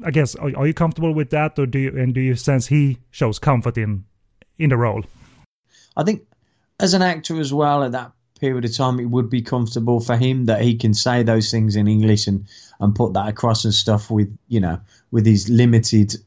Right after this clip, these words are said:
Speaker 2: um, Cantonese and, and obviously just trying to bring that up to speed. Therefore, he can, he can be confident in what he's saying. I, you know, I, I, I did see maybe, you know, we'll come on to the next movie, there was occasions where he was speaking Cantonese where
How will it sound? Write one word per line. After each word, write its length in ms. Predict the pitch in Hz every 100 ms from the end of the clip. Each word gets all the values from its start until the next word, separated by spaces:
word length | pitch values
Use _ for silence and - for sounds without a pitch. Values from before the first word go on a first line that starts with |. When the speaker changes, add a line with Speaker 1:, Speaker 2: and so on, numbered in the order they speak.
| 98
Speaker 2:
um, 500 | 98 92 92 92 90
Cantonese 720 | - 104 92 104 98 92 92
and, 180 | 95 92
and 180 | - 101
obviously 460 | 101 98 104 98 95
just 280 | - 104 -
trying 200 | 104 92
to 80 | 87
bring 320 | - 104 92
that 160 | 95 98
up 140 | -
to 100 | 104
speed. 360 | - - 90 90
Therefore, 440 | 120 117 104 98
he 80 | 101
can, 280 | 110 101 104 - - -
he 140 | 131
can 200 | 135 117
be 120 | 113
confident 580 | 110 131 127 127 110 110
in 220 | 120 110
what 160 | 110 107
he's 160 | 110
saying. 280 | - 143 127
I, 100 | 113 107 - -
you 100 | 123
know, 180 | 113 117
I, 100 | 123
I, 200 | 120 120 110
I 100 | 113 117
did 260 | 110 120
see 280 | - 113 110
maybe, 360 | 107 107 104 101
you 240 | 101 104
know, 80 | 92
we'll 100 | 95
come 140 | 110
on 120 | 101
to 100 | 98
the 80 | 92
next 280 | 101 110 104
movie, 280 | 101 92 95
there 120 | 98
was 200 | 98 98
occasions 560 | 95 110 104 104 95 98
where 180 | 95
he 60 | 92
was 340 | 90 101 101
speaking 400 | 101 - 90 104
Cantonese 500 | 98 98 95 92 92
where 260 | 101 101 92